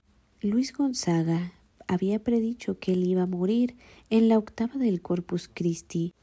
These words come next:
Algunas veces se le oía gritar las palabras del Salmo también. Me alegré porque me dijeron, "Iremos a la casa del Señor". Sin embargo, Luis iba afirmando que iba a morir antes de que despuntara el alba del día siguiente,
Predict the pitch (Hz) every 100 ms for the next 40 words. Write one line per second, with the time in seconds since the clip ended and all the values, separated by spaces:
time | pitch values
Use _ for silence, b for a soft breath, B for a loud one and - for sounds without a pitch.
0 | _ _ _ _ - 180 170 185 214 220
1 | - 233 226 294 - 208 180 175 180 180
2 | 180 170 202 254 220 - 175 175 170 170
3 | 170 170 - 170 165 170 165 165 165 165
4 | 165 180 b b b b b 185 190 185
5 | 175 170 190 214 233 - 208 196 185 180
6 | - 170 165 165 180 - 190 202 240 330
7 | 220 - 175 170 - 170 - 175 170 170
8 | - 170 165 160 - - b b b b
9 | b - 175 175 170 175 190 190 202 -
10 | - 190 247 294 - 208 208 226 220 185
11 | 175 196 233 226 214 185 190 185 180 180
12 | 185 185 185 202 202 220 - 196 214 220
13 | - 170 175 175 175 180 180 175 175 175
14 | 170 175 175 - 160 170 208 208 190 185